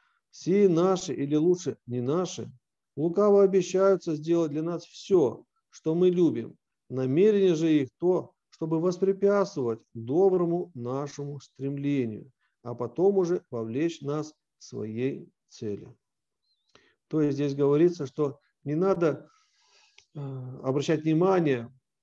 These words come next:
на слёзы, уговоры, потому что, знаете, через таких неверующих людей или с-,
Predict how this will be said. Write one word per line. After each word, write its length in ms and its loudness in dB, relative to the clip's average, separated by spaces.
на 420 -2
слёзы, 640 4
уговоры, 1400 2
потому 340 -4
что, 440 -2
знаете, 460 -4
через 320 0
таких 340 -6
неверующих 560 0
людей 320 4
или 160 2
с-, 220 -10